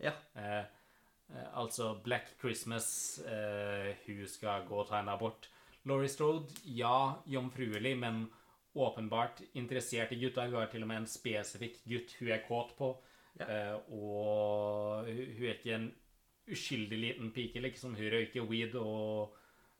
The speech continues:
Speaker 2: eh, kødder rundt.
Speaker 1: Ja.
Speaker 2: Eh, Valerie, eh, i Slumber Party Massacre,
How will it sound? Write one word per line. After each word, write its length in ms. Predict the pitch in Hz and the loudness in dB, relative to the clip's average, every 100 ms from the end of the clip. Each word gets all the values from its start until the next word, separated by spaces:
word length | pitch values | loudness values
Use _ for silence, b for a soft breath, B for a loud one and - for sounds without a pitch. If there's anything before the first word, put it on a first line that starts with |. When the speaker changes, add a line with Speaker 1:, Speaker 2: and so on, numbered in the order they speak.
| _ | _
Speaker 2:
eh, 300 | 113 110 120 117 | -10 -8 -8 -6
kødder 340 | - 113 113 127 | -4 0 2 0
rundt. 280 | 131 - - - - _ - | -2 -8 -16 -16 -20 _ -6
Speaker 1:
Ja. 120 | 226 - - | -6 -6 -6
Speaker 2:
Eh, 680 | 113 107 107 107 107 107 107 - - - 107 107 - - - - - - | -2 0 0 0 -2 -2 -4 -6 -14 -20 -16 -16 -16 -20 -20 -20 -20 -14
Valerie, 720 | 170 123 151 127 120 165 151 147 - | -8 2 4 4 4 2 2 -4 -2
eh, 720 | 131 127 123 123 123 127 131 131 | 0 0 0 0 -2 -2 -4 -4
i 360 | 117 117 117 117 120 | -4 -2 -2 -4 -6
Slumber 300 | - 123 110 | -6 -4 -2
Party 220 | 117 113 | -2 -2
Massacre, 480 | 123 113 107 135 135 | -2 -2 -4 -4 -4